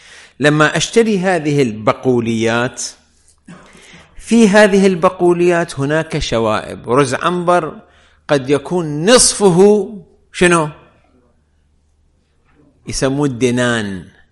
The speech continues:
شو يسموه؟ دنان. وهي مواد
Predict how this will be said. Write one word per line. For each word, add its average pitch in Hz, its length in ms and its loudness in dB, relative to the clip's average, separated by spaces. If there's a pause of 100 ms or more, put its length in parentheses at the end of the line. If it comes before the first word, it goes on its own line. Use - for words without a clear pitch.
(540)
شو - 140 -8
يسموه؟ 165 460 -2 (600)
دنان. 117 880 -2
وهي 185 580 2 (440)
مواد 139 1040 0